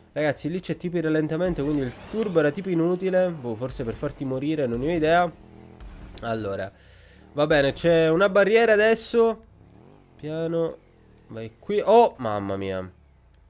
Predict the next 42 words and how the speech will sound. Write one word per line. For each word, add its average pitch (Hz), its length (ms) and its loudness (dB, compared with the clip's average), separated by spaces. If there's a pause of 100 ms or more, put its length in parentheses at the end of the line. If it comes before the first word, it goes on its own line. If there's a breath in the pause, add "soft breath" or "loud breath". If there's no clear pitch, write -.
(540)
Vabbè, 101 280 -4
se 104 200 -8
cado 107 500 0
forse 107 300 -8
non 98 200 -4
è 95 120 -4
un 95 120 -8
gran 92 220 -4
problema. 98 600 -6
Se, 104 200 -12
se - 200 -16
cado 110 220 -4
a 110 40 -4
destra. 104 520 -6 (100)
<laughs> - 1000 -18
Comunque, 120 440 -4
rimaniamo 175 440 0
qui. 220 380 0
Dietro 170 400 2
qualcuno? 151 800 0 (720)
No, 120 200 -2
ragazzi, 104 360 -2
dietro 156 280 -2
non 120 120 0
c'è 170 200 -4
nessuno. 123 640 -4
Gli 110 100 -2
altri 123 220 -4
giocatori 156 340 -2
sono 135 200 -2
lontani. 190 680 0
Ci 170 120 0
sono 190 240 2
altri 214 420 6
che 151 100 2
praticamente 175 440 -2
sono 170 140 0
all'inizio. 226 880 2
Lo 123 120 -2
vedo 131 200 -2
dal 131 160 2
radar. 202 540 2